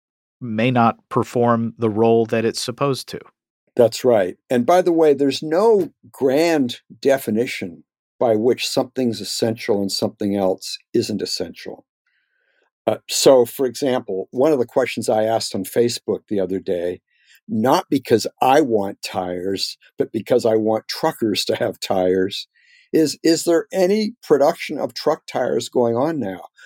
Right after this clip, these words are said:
Speaker 2: We know there must be a lot of trucks out on the road. We get deliveries almost every day now of things we can't buy in retail stores.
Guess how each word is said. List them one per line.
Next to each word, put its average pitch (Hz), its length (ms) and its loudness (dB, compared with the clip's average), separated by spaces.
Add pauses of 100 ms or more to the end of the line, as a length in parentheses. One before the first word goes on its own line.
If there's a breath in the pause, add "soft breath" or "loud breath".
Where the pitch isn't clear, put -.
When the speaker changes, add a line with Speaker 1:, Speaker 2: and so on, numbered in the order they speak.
(180 loud breath)
Speaker 2:
We 180 180 4
know 143 340 4
there 113 140 2
must 104 300 -6
be 113 80 0
a 95 60 0
lot 98 200 -2
of 98 80 -4
trucks - 380 -6
out 110 100 2
on 95 100 0
the 90 80 -2
road. 92 360 2
We 123 100 -4
get 110 300 -2
deliveries 104 580 -2
almost 98 380 -2
every 107 420 -2
day 113 260 0
now 90 380 -4 (340 loud breath)
of 101 120 -4
things 104 340 -2
we 104 100 -4
can't - 320 -6
buy 98 220 0
in 87 160 -4
retail 98 380 -2
stores. 85 640 -6